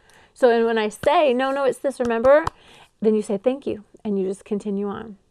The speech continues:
Not to make my life easier, but to make your vibration higher. No one ever points anything out in yoga teacher training to shame you and make you feel bad.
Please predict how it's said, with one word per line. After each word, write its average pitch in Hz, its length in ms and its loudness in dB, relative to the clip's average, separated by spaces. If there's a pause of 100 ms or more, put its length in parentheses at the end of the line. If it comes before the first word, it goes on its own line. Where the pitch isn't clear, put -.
(260)
Not 349 180 0
to 415 100 4
make 370 240 2
my 247 240 4
life 233 260 4
easier, 214 560 0 (280)
but - 180 4
to 262 120 -2
make 254 340 0 (220)
your 254 300 6
vibration 214 560 0
higher. 214 580 -2 (280)
No 247 200 0
one 330 280 2
ever 311 300 2
points 254 440 -4
anything 294 420 -2
out 311 140 6
in 277 140 -2
yoga 226 180 0
teacher 320 280 -8
training 233 300 -6
to 202 80 -10
shame 240 560 -6
you 185 120 -4
and 190 100 -6
make 214 180 -8
you 220 60 -10
feel 196 460 -6
bad. - 420 -10